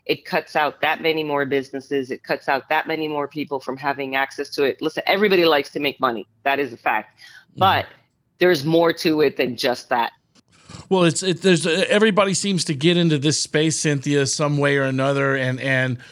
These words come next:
Speaker 2: some people get here through a medical condition or some kind of, uh,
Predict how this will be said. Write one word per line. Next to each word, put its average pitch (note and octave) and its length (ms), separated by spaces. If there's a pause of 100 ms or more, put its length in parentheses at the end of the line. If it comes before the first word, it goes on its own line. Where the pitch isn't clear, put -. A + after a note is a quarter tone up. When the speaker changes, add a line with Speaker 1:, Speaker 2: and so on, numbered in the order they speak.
(120)
Speaker 2:
some F3 260
people D#3+ 480
get D3 320
here D3 440
through C#3+ 380
a B2+ 60
medical C#3 480
condition D3+ 960
or B2 240
some C#3+ 260
kind C3+ 300
of, A#2 200
uh, A#2 200